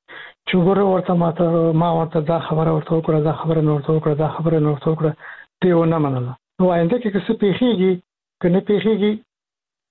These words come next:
مسؤلیت زما نه، د حکومت په غاړه نه دی. خو، خو مسؤلیت د عوامو په لاس کې دی. عوام هیڅکله د افغانستان د خلکو مقابل کې نه جنګي. همدغه فوج دی، همدغه پنجابیان دي چې د پاکستان،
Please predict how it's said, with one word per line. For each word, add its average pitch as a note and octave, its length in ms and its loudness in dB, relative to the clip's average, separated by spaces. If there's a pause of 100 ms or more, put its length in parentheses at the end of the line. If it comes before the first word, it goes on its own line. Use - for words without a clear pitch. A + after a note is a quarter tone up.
(100)
مسؤلیت F3 560 0
زما E3 200 0
نه، E3 260 0 (120)
د - 20 -2
حکومت E3 540 2 (160)
په E3 60 -2
غاړه E3+ 200 0
نه D#3+ 140 0
دی. C#3 120 -2
خو، D3+ 280 0
خو F#3 200 0 (560)
مسؤلیت F#3 520 0
د E3+ 120 0
عوامو D#3+ 560 0
په E3 120 -2 (140)
لاس D#3 240 -2
کې - 40 -6
دی. D3 100 0
عوام E3 360 0
هیڅکله G#3+ 500 0
د F3+ 40 0
افغانستان D#3+ 420 0
د E3+ 60 0
خلکو F3+ 260 -2
مقابل E3+ 480 0
کې F3+ 100 -4
نه F#3 160 2
جنګي. C#3+ 320 -2 (260)
همدغه F3+ 340 0
فوج G#3+ 300 -2
دی، G#3 60 0
همدغه G3+ 340 0
پنجابیان F3+ 580 0
دي G#3+ 60 2
چې G#3+ 140 -4
د D#3+ 340 0
پاکستان، F#3+ 580 -2